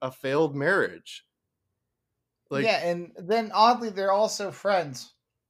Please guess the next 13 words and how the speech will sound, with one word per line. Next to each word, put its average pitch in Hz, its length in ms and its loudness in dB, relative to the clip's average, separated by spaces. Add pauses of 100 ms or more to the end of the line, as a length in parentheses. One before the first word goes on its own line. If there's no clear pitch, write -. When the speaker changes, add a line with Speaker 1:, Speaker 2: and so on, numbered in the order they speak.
(240)
Speaker 1:
Yeah. 269 300 -10 (460)
Speaker 2:
by 180 200 -6
the 160 140 -6
end 151 140 -4
of 139 60 -12
the 143 60 -4
movie. 127 260 -8 (480)
And 180 120 -4
it's 170 100 -6
Speaker 1:
<sighs> - 0 -
Speaker 2:
just 214 160 -2
like, 226 200 0
so 220 320 -6